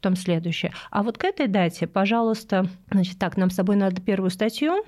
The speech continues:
значит, первая статья у нас с тобой будет обзор, и это будет начало диссертации. Вот, значит, ты делаешь теперь уже полный обзор, и дальше мы думаем, как из этого сделать статью». Потом мы статью пишем, да,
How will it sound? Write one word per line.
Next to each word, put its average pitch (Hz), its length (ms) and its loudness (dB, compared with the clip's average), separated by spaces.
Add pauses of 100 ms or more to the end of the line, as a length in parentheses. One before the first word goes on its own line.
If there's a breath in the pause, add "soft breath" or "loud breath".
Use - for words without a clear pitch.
значит, 190 300 -2
первая 190 200 0
статья 185 300 0
у 165 40 2
нас 165 140 0
с - 40 -18
тобой 175 240 0
будет 180 260 0
обзор, 240 360 2
и 233 40 2
это 220 140 -2
будет 208 180 0
начало 180 320 2
диссертации. - 720 -4
Вот, - 60 -8
значит, 185 300 -2
ты - 60 -2
делаешь 170 300 -2
теперь - 260 -14
уже 175 100 -6
полный 170 360 0
обзор, 262 480 -2
и 285 160 0
дальше 247 360 0
мы 196 120 4
думаем, 202 320 4
как 185 240 -2
из 170 120 0
этого 202 240 -2
сделать 160 300 0
статью». - 520 -6 (200)
Потом 170 340 0
мы 147 100 0
статью 147 540 -4
пишем, 240 560 -4 (180)
да, 202 300 -2